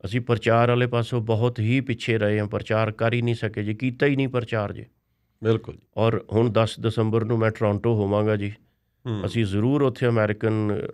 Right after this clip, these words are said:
Speaker 1: ਅੰਬੈਸੀ 'ਚ ਜਾਵਾਂਗੇ। ਕਿਤਾਬਾਂ ਜਿਹੜੀਆਂ ਪੰਜਾਬੀ ਦੀਆਂ ਮੇਰੇ ਕੋਲ ਗੁਰੂ ਤੇਗ ਬਹਾਦਰ ਸਾਹਿਬ ਦੀਆਂ ਹੈਗੀਆਂ, ਉਹ ਜ਼ਰੂਰ ਦੇ ਕੇ ਆਵਾਂਗੇ। ਔਰ ਜੇ ਸੰਗਤ ਦਾ ਸਹਿਯੋਗ ਮਿਲਿਆ, ਤਾਂ ਉਹ ਇੰਗਲਿਸ਼ ਦੀ ਕਿਤਾਬ ਵੀ ਜਲਦੀ ਛਾਪ ਕੇ ਸਾਰੀ ਦੁਨੀਆ 'ਚ ਡਿਸਟ੍ਰੀਬਿਊਟ ਕਰਾਂਗੇ।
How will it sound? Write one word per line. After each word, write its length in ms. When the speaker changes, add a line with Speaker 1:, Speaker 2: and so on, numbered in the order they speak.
Speaker 1:
ਅੰਬੈਸੀ 400
'ਚ 120
ਜਾਵਾਂਗੇ। 540
ਕਿਤਾਬਾਂ 760
ਜਿਹੜੀਆਂ 280
ਪੰਜਾਬੀ 540
ਦੀਆਂ 180
ਮੇਰੇ 160
ਕੋਲ 120
ਗੁਰੂ 160
ਤੇਗ 180
ਬਹਾਦਰ 160
ਸਾਹਿਬ 320
ਦੀਆਂ 160
ਹੈਗੀਆਂ, 440
ਉਹ 100
ਜ਼ਰੂਰ 340
ਦੇ 200
ਕੇ 140
ਆਵਾਂਗੇ। 460
ਔਰ 120
ਜੇ 160
ਸੰਗਤ 320
ਦਾ 180
ਸਹਿਯੋਗ 440
ਮਿਲਿਆ, 460
ਤਾਂ 100
ਉਹ 40
ਇੰਗਲਿਸ਼ 360
ਦੀ 100
ਕਿਤਾਬ 380
ਵੀ 100
ਜਲਦੀ 360
ਛਾਪ 360
ਕੇ 80
ਸਾਰੀ 320
ਦੁਨੀਆ 320
'ਚ 100
ਡਿਸਟ੍ਰੀਬਿਊਟ 520
ਕਰਾਂਗੇ। 460